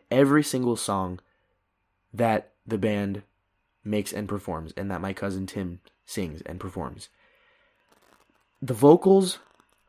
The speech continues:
are oftentimes really raw, not overproduced and fake sounding like a lot of, a lot of musicians. Some people like that stuff, some people don't. I like a little bit of mix, but with him, with his music, it's perfect.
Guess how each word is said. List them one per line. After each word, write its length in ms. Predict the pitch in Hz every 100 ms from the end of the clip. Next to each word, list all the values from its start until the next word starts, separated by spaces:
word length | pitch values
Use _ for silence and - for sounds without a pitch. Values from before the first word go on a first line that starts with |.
| _ _ _
are 200 | 107 110
oftentimes 720 | 127 143 143 151 143 131 123 110
really 240 | 123 117
raw, 500 | 90 101 113 127 139 - _ _
not 300 | - 123 127
overproduced 800 | - 135 120 - 107 123 135 -
and 160 | - 95
fake 300 | - 127 131
sounding 480 | - 127 127 127 120
like 160 | 101
a 40 | 101
lot 240 | 104 110
of, 280 | 113 101 - _
a 60 | 95
lot 200 | 107 110
of 60 |
musicians. 640 | 110 110 110 110 113 104 -
Some 160 | 175
people 200 | 220 202
like 200 | 190 185
that 140 | 190 180
stuff, 260 | 185 180
some 160 | - 151
people 240 | 160 147
don't. 260 | 131 135 - - -
I 80 | 123
like 160 | 151
a 60 | 160
little 180 | 156 156
bit 140 | 143
of 80 | 139
mix, 260 | 147 123 -
but 160 | 120
with 180 | 120 120
him, 300 | 143 165 175 - _ -
with 120 | 104
his 180 | 139 151
music, 380 | 175 175 175 -
it's 240 | 117 110
perfect. 640 | - - 120 117 90 -